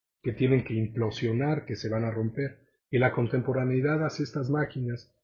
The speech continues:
raras y dice que tienen que ver con Duchamp. Bueno, es complejo el arte contemporáneo al discutirlo,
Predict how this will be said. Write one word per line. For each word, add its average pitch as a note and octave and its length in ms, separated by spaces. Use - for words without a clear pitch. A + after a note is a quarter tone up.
raras C3+ 720
y B2 80
dice A#2 300
que A#2 100
tienen A2 300
que A2+ 100
ver G#2+ 160
con G#2+ 160
Duchamp. G#2 320
Bueno, D3 280
es D#3 160
complejo D#3 480
el C3+ 80
arte C#3 260
contemporáneo A#2+ 680
al G#2+ 80
discutirlo, D3 680